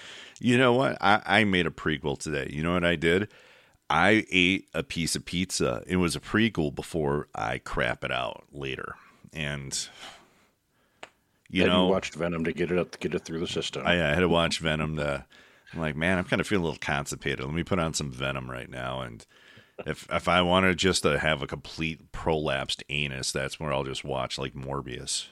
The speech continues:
Speaker 2: There you go. <laughs>
Speaker 1: Man.
Speaker 2: The, the Sony Spider-Man stuff, good for your bowel movements.
Speaker 1: Mm-hmm.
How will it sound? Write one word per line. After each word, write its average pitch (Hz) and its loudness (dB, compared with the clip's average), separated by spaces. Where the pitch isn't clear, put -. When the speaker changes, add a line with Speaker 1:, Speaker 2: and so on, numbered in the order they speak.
Speaker 2:
There - -8
you 127 -4
go. - -8
<laughs> - -20
Speaker 1:
Man. 202 -8
Speaker 2:
The, - -6
the - -2
Sony 117 6
Spider-Man 90 4
stuff, - -4
good 82 -6
for 90 -6
your 90 0
bowel 73 -6
movements. 71 -10
Speaker 1:
Mm-hmm. 73 -6